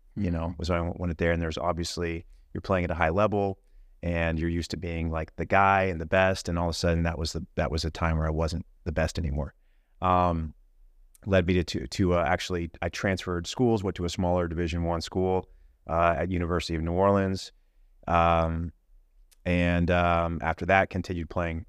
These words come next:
Speaker 1: professional baseball, uh, till about the age of twenty-five. I had torn, uh, my A C L for the second time, and I had made the decision, you know, in professional baseball, in the minor leagues, if you're not, if you don't break,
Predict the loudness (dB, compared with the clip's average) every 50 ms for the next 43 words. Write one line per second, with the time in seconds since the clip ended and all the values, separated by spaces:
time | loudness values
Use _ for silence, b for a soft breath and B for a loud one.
0 | -14 -12 -6 -6 -2 0 0 0 0 0 -2 0 0 -2 -2 -2 -2 -2 -2 -2
1 | -4 -8 -16 _ _ _ _ _ _ _ _ _ -8 -4 -2 0 0 -2 -2 0
2 | 0 0 2 2 0 0 0 -2 -2 -2 -2 -4 -6 -4 -2 -2 -2 0 2 2
3 | 4 4 4 2 0 -2 -4 -4 -2 -2 -4 -4 -6 -12 -20 _ -16 -8 -4 -2
4 | 0 2 2 0 0 -2 -6 -8 -18 -20 -20 -20 -20 -20 -20 _ -12 -10 -4 0
5 | 2 4 4 4 2 2 2 2 2 2 0 0 -2 -2 0 0 0 0 0 0
6 | 0 2 2 2 2 0 -2 -4 -6 -6 -6 -6 -6 -4 0 0 0 0 0 -4
7 | -6 -4 -6 -4 -2 -2 -2 -4 -6 -8 -6 -4 -2 -2 0 -2 -2 0 0 0
8 | 0 -2 -2 -6 -6 -6 -4 -2 -2 -2 -2 -4 -4 -6 -8 -10 -12 _ _ _
9 | _ -6 -4 -2 -2 -2 -2 -4 -6 -6 -6 -8 -10 -6 2 4 2 4 4 0
10 | -2 0 0 -2 -2 -2 2 2 4 4 2 2 -2 -4 -2 0 0 2 2 0
11 | 0 0 -2 -2 -2 -4 -6 -8 -4 -2 0 0 2 2 2 2 2 0 -2 _
12 | _ _ _ -20 _ _ _ -8 -8 -2 0 2 2 4 2 2 4 4 4 4
13 | 4 2 -2 -8 -20